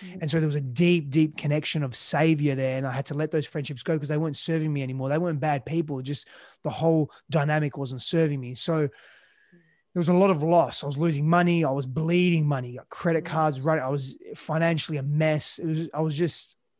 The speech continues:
Speaker 2: just really let myself hit rock bottom multiple times.
Speaker 1: Mm.
Speaker 2: But I started to crawl my way back out. And as I did so, you know, a couple of years after that,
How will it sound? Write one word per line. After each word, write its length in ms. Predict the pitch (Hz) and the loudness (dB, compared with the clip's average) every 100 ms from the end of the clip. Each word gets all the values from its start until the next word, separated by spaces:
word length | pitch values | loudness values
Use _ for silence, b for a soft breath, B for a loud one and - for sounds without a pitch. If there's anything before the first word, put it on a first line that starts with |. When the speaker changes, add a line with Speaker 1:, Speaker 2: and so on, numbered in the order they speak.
| _ _ _ _ 143 | _ _ _ _ -2
Speaker 2:
just 220 | 165 143 | -2 0
really 420 | 147 170 180 165 | 2 4 6 4
let 180 | 151 151 | 2 0
myself 800 | 139 131 - 131 131 - - _ _ _ _ _ _ | -2 -2 -2 -2 -6 -10 -20 _ _ _ _ _ _
hit 280 | - 185 165 | -12 -8 -6
rock 200 | 143 131 | -6 -6
bottom 260 | 143 139 127 | -6 -6 -4
multiple 360 | 131 135 - 131 | -6 -8 -12 -12
times. 540 | 139 131 113 117 - b b | -8 -8 -8 -10 -10 b b
Speaker 1:
Mm. 40 | 170 170 b b _ | -20 -20 b b _
Speaker 2:
But 360 | 143 123 160 - | -2 2 4 2
I 80 | 175 | -4
started 380 | - 156 147 139 | -4 -2 -2 -4
to 480 | - 151 143 139 139 - _ _ _ _ - | -6 -4 -2 -4 -6 -12 _ _ _ _ -10
crawl 200 | - 151 | -2 0
my 140 | 143 | 0
way 280 | 139 135 131 - - | 0 0 -2 -8 -8
back 200 | 131 131 | -6 -6
out. 280 | 113 139 - _ _ | -8 -8 -10 _ _
And 600 | 156 131 131 131 127 165 - _ | -8 -6 -6 -8 -10 -12 -20 _
as 140 | 147 147 | -2 0
I 100 | 139 | 0
did 200 | 135 120 | -2 -6
so, 220 | 147 123 | -6 -4
you 200 | 165 151 | -4 -4
know, 60 | 127 | -8
a 160 | - | -10
couple 180 | 135 143 | -10 -8
of 60 | 131 | -6
years 200 | 131 127 | -6 -6
after 320 | 120 117 139 | -6 -6 -8
that, 340 | 123 117 139 | -6 -6 -8